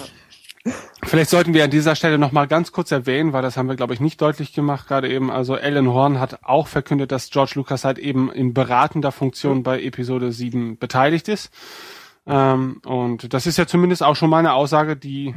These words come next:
äh, etwas oder gar nichts bedeuten kann. Ja, ähm, <laughs> ja. Äh, ähm, vorerst natürlich erstmal nur diese Nachricht im Zusammenhang mit Episode sieben, denn wir wissen ja,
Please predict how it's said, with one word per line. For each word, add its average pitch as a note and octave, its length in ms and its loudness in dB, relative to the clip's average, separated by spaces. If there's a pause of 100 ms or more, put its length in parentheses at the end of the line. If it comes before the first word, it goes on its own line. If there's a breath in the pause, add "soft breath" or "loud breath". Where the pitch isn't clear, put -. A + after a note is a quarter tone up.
(180)
äh, - 500 -18
etwas E3 460 0
oder C3+ 200 -2
gar B2 220 0
nichts C3 180 -4
bedeuten D#3 360 0
kann. - 260 -12 (240)
Ja, C3 380 -4
ähm, B2 140 2 (180)
<laughs> C3+ 160 2
ja. - 1160 -2
Äh, - 20 -8 (640 loud breath)
ähm, A#2+ 440 0
vorerst E3 680 2
natürlich D3 360 -2
erstmal C#3 320 -2
nur C3+ 300 0
diese B2+ 320 -4
Nachricht B2 440 -2
im C3+ 100 -4
Zusammenhang A#2+ 720 -4
mit A#2+ 240 -6
Episode B2 420 -6
sieben, D#3 420 -2
denn A#2+ 180 0
wir A#2+ 140 -2
wissen C#3+ 240 0
ja, E3+ 320 4